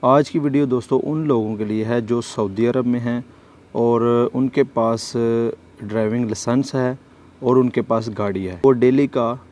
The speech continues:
پارٹ ٹائم کام کر کے سو سے دو سو ریال آرام سے کما سکتے ہیں۔ کس طرح کمائیں گے یہ جاننے کے لیے پلیز ویڈیو کو اینڈ تک ضرور دیکھیں۔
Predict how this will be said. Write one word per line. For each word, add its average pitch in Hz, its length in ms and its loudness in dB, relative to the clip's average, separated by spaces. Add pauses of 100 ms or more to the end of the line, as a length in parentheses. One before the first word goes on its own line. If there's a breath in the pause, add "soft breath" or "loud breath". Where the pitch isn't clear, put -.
(580)
پارٹ 127 280 0
ٹائم 139 200 2
کام 113 300 0
کر 107 220 0
کے 110 280 -2
سو 110 320 -4
سے 120 140 -4
دو 107 200 -2
سو 113 220 0
ریال 104 240 -2
آرام 107 280 -4
سے 123 140 -10
کما 107 280 -4
سکتے 110 320 -8
ہیں۔ 117 140 -6 (680 loud breath)
کس - 180 -2
طرح 151 180 2
کمائیں 127 440 0
گے 135 180 4
یہ 127 140 2
جاننے 107 380 -4
کے 120 80 -4
لیے 117 120 0
پلیز 107 340 -6
ویڈیو 104 260 0
کو 120 180 -2 (120)
اینڈ 110 220 -4
تک 123 160 -2
ضرور 123 240 2
دیکھیں۔ 120 360 -4